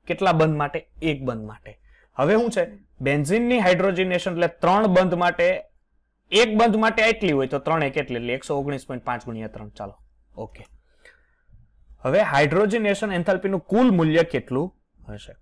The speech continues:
હવે જો, સંસ્પંદન ઉર્જા, ઉર્જા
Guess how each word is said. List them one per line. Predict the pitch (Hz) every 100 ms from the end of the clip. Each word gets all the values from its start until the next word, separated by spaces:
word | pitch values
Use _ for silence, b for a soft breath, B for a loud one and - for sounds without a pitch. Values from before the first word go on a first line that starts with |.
| - _ -
હવે | 131 196
જો, | 160 110 - -
સંસ્પંદન | - 156 180 - 220 208 202
ઉર્જા, | 202 175 156 123 98 _ _ _ _ _ _ _ _ _ _ _ _ _ _ _ _ _ _ _ _ _ _ _
ઉર્જા | 131 - - 101